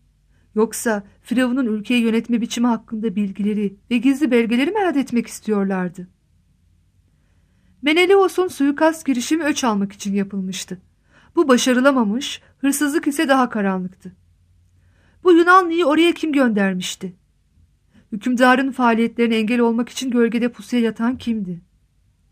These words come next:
İşin içinde günahkar kardeşi Şenar vardı elbette.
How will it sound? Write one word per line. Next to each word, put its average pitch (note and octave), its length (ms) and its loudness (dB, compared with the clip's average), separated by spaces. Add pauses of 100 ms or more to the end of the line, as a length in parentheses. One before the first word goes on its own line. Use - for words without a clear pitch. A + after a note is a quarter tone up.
(580)
İşin F#4 280 2
içinde E4+ 340 -2
günahkar D4 560 2
kardeşi C#4 420 2
Şenar D#4 360 2
vardı G4 280 4
elbette. F#3+ 540 -2